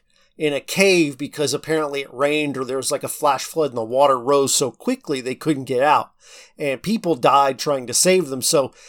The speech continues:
in a lot of ways, to me, that's quite a horror movie because it's, that can really happen, right? And that element to me is, like, the scarier part. Like, I would not go caving. I told Jason, "I'll go skydiving before I go caving."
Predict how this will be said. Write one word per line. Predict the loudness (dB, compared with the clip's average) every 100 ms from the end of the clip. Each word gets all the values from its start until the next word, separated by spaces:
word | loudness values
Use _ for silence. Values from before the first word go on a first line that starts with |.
| -20 _ 0
in | 2
a |
lot | 6 6 6
of | 2
ways, | -2 -6
to | -8 -8
me, | -8 -12 _ _ _
that's | -2 -2
quite | 0 2 2
a | 2
horror | 2 2 0
movie | 0 -4 -4
because | -4 0 0 0
it's, | -2 -4 -6 -16 -16 -20 _ -2
that | 0
can | 2 0 -2
really | -2 2 4 2 -2 -6 _ _
happen, | -2 -2 -4 -14 _ _ _ -2
right? | 0 0 -2 _ _ _ _ _ _ _ 0
And | 2 2 6
that | 6 6
element | 4 0 0 -4
to | -6
me | -8 -8
is, | -6
like, | -8 -8 _ _
the | -4
scarier | -2 2 2 2 -2 -6
part. | -6 -8 -10 -8
Like, | 0
I | 4 6
would | 4 4
not | 2 2
go | -4
caving. | -4 -4 -6 -12 _ -20 -20 -8
I | 0
told | 2 4
Jason, | 2 0 2
"I'll | 4
go | 6
skydiving | 4 4 4 4 0 -2 -6
before | -6 -4 -4
I |
go | -4 -6
caving." | -4 -4 -6